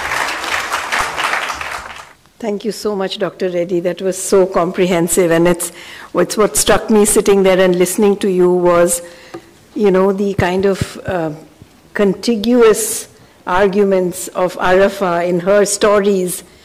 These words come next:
and what you are saying about inequity. Unless we address that, we're getting nowhere. And the falling health expenditure, unfortunately, will just ensure that we keep on floundering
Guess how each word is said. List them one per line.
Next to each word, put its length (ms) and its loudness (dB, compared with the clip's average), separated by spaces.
and 180 -2
what 220 0
you 140 2
are 120 0
saying 340 -2
about 300 -4
inequity. 720 -4
Unless 640 0
we 160 6
address 480 4
that, 420 2
we're 120 4
getting 400 4
nowhere. 420 4
And 160 2
the 60 4
falling 460 4
health 300 4
expenditure, 840 2
unfortunately, 840 2
will 180 4
just 220 2
ensure 560 2
that 220 0
we 120 -2
keep 380 -2
on 320 4
floundering 760 2